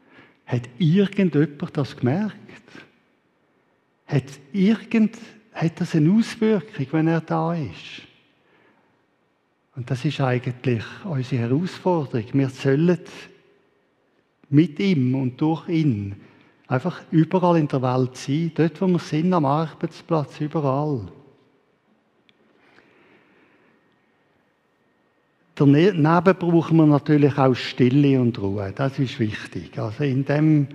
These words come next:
Ketz, wo wir uns da befinden, mit Beschallung und von allen Seiten, brauchen wir auch Ruhe. Und ich glaube, das ist etwas, wo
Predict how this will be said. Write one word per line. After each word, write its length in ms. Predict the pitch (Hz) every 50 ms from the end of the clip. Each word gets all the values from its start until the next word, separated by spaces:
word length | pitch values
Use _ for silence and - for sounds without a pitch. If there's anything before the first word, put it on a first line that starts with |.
| - - - _ _ -
Ketz, 520 | - 143 160 170 147 - - - - -
wo 140 | 160 156 147
wir 280 | 139 139 143 151 156
uns 300 | 147 151 143 143 135 -
da 180 | - 147 131 131
befinden, 840 | 123 - 135 - - 139 131 131 151 147 143 147 156 147 139 139 135
mit 220 | 131 131 135 127 - - - - - - - _ _ _ _ -
Beschallung 720 | 139 131 127 - - 135 135 139 151 156 156 156 147 143 -
und 380 | 147 143 131 135 135 127 131 -
von 180 | - - 156
allen 260 | 143 131 135 143 143
Seiten, 640 | 139 143 - 143 143 143 - - - 160 147 143 123 - - - - - - - - - - _ _ _ _ -
brauchen 320 | - 139 143 139 143 147
wir 240 | 135 127 120 127 131
auch 80 | 131 120
Ruhe. 300 | 131 127 131 135 131 131
Und 280 | 131 131 120 - - - - - - - - _ -
ich 100 | 143 -
glaube, 260 | - 156 143 - - -
das 240 | 151 151 156 147
ist 140 | 170 151 -
etwas, 500 | 156 156 147 151 151 - 147 139 - -
wo 320 | 143 139 139 139 156 180